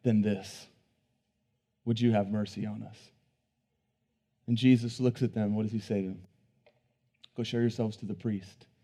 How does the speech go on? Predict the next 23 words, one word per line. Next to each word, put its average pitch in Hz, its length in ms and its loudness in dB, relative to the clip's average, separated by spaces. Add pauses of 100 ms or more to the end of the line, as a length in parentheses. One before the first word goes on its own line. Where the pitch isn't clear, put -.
(1600)
You 151 180 8
realize 175 400 8
that's 151 220 6
a 135 60 8
big 117 260 4
deal. 113 420 2 (480)
Like, - 120 4
that's 180 220 4
not 175 220 4
like, 143 320 6 (220)
"Oh, 214 200 6
cool, 196 220 4
yeah, 165 160 6
go 170 160 6
show 202 140 4
yourselves 185 360 4
to - 80 -6
the 135 100 2
priest." 156 340 4
No, 151 100 6
this 226 260 6
is 214 140 4
saying, 175 300 4